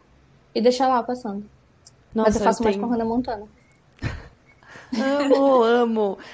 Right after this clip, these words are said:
Speaker 2: Ah, eu queria assistir Hannah Montana de novo. Eu acho que eu nunca assisti depois de adulta.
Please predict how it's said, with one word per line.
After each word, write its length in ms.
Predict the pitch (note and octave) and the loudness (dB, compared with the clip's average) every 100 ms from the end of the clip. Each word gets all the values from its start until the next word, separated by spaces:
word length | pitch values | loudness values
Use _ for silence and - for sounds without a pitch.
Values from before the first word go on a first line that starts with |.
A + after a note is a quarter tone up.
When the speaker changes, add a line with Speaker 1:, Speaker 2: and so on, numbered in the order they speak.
| - | -2
Speaker 2:
Ah, 120 | D#4 | 2
eu 100 | C4+ | 2
queria 320 | C4+ G#4 G#4+ | 2 2 4
assistir 340 | C4+ C4 - A#3+ | 2 0 0 0
Hannah 200 | A3 G#3 | 0 0
Montana 380 | G3 G3 G3 F#3+ | -2 -2 -2 -2
de 100 | F#3 | -2
novo. 380 | F3 E3+ F3 F#3 | -2 -2 -8 -10
Eu 100 | - G3+ | 0 2
acho 140 | A3+ | 4
que 40 | B3+ | 2
eu 60 | |
nunca 160 | C4 - | 0 0
assisti 320 | G#4+ F#4 - A3 | 0 0 -2 -2
depois 240 | F#3+ G3+ | 2 4
de 60 | F#3 | 2
adulta. 380 | F3 E3 - | 0 -4 -8